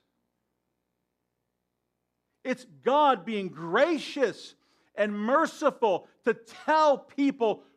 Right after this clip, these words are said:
who he is. "I'm standing in front of you. Emmanuel, God with us." They know this stuff. But yet you can know and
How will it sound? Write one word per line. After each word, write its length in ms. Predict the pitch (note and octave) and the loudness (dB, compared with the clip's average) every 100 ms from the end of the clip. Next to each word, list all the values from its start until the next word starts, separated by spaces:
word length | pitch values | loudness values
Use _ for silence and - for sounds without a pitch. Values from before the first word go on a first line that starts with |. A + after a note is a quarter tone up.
| _ | _
who 260 | E4 D#4+ | 2 2
he 220 | B3 C#4 | 0 0
is. 160 | C#4+ A3+ | 2 2
"I'm 180 | A#3 G#3+ | 0 -4
standing 600 | - C#4+ D#4 E4 D4+ B3 | -8 0 2 2 0 -2
in 120 | G#3+ | -4
front 380 | - - D4 D#4 | -6 -2 0 0
of 160 | C4+ | -2
you. 260 | G3 D#3+ A2+ _ _ _ _ _ - | -2 -6 -6 _ _ _ _ _ -8
Emmanuel, 920 | A#3 A3+ C4+ D#4+ D#4 C#4 C4+ C#4+ A#3 | -6 -2 0 0 0 0 2 2 0
God 640 | E3+ G#3 C4 D4 D4+ A3+ | 0 0 4 4 2 -2
with 260 | G#3+ C4 C4 | -2 -2 -2
us." 720 | - B3 D#4+ D3+ - - - _ _ _ _ _ _ _ _ _ _ - | -4 0 0 -2 -12 -20 -20 _ _ _ _ _ _ _ _ _ _ -10
They 340 | D#3 B3+ C#4+ | 0 0 2
know 400 | C4+ C#4+ E4 E4+ | 2 4 4 4
this 200 | D#4+ B3+ | 0 -6
stuff. 600 | - - - F#3+ C3 - _ _ _ _ _ _ _ _ _ _ _ _ _ _ _ _ _ _ _ _ _ _ _ _ _ _ _ _ _ _ _ _ _ _ _ _ | -8 -6 -6 -4 -8 -14 _ _ _ _ _ _ _ _ _ _ _ _ _ _ _ _ _ _ _ _ _ _ _ _ _ _ _ _ _ _ _ _ _ _ _ _
But 120 | C3 C#3 | -10 -6
yet 240 | C3+ C3 | -6 -6
you 120 | C3+ | -10
can 240 | C3 A#2 C3 | -8 -10 -8
know 320 | C#3+ B2+ A2 | -8 -8 -10
and 240 | G2+ G#2+ | -14 -20